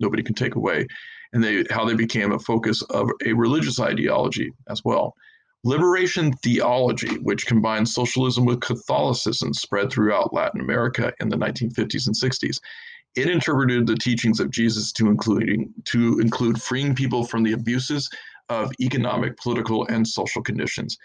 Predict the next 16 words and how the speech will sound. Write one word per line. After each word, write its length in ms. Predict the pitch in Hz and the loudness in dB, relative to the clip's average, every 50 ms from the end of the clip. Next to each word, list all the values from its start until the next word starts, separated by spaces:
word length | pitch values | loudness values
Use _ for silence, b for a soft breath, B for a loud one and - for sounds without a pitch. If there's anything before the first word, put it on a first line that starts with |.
| B B B B B B - | B B B B B B -10
Part 280 | - - 123 117 131 147 | -4 -2 0 0 0 0
of 80 | 147 | 0
this 180 | 156 160 - - | 0 -2 -2 0
liberation 480 | 147 127 135 131 127 123 120 - 113 | 0 2 2 2 2 0 0 0 0
included 460 | 107 107 - - 113 113 113 - - - | 0 0 0 0 2 2 2 0 -2 -4
redistributing 1000 | - - - 117 127 131 117 120 120 123 - - - 123 139 175 165 127 - 117 | -4 -2 0 2 2 2 2 0 -2 -2 -4 -2 0 0 2 2 2 2 2 0
some 260 | 117 - - 110 107 - | 0 0 0 -2 0 0
wealth 320 | 123 123 120 - - - | 0 0 0 -2 -4 -6
from 280 | - 110 104 107 117 110 | -4 -2 0 2 2 2
the 140 | - 110 | 2 0
rich 360 | 107 - - - - - - - - | 0 0 0 -2 -2 -4 -8 -8 -6
to 140 | - 107 - | -4 -4 -2
the 100 | - - | -4 -4
poor. 420 | - - - - - - - - b b b b b b b b - | -4 0 0 0 0 0 -4 -6 b b b b b b b b -2
In 100 | 117 120 | -2 -2
s-, 300 | 117 - - - - | -2 -2 -4 -6 -6